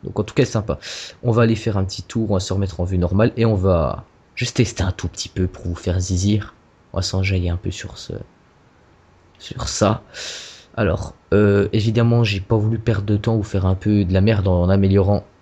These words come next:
les moteurs, mais déjà d'origine, elle va plutôt vite.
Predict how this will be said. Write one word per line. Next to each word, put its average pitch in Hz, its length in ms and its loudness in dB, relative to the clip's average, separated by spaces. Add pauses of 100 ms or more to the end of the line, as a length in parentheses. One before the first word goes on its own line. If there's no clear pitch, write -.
(100)
les 104 380 2
moteurs, 120 440 0
mais 104 140 2
déjà 107 280 2
d'origine, 120 500 2
elle 101 180 4
va 131 180 4
plutôt 143 380 0
vite. 107 380 -4